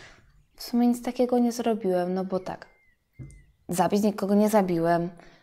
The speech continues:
skrzywdzić jakoś też nikogo nie skrzywdziłem,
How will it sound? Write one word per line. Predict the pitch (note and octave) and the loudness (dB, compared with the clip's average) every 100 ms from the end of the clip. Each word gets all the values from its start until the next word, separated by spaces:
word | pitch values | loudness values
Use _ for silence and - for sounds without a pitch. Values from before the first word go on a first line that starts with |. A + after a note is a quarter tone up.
| _ - - - | _ -20 -20 -18
skrzywdzić | - - - C4+ C4 C4 A3 | -12 -4 6 8 8 4 4
jakoś | A#3 A#3 A#3 A3+ - - - _ _ - | 4 6 2 2 -2 -10 -14 _ _ 0
też | C4 C4 | 2 4
nikogo | G#3+ G3+ F#3+ F#3 | 2 2 0 0
nie | F3+ | -2
skrzywdziłem, | - - E3 E3 G3 G#3 G3+ | -6 -8 -8 -2 2 2 2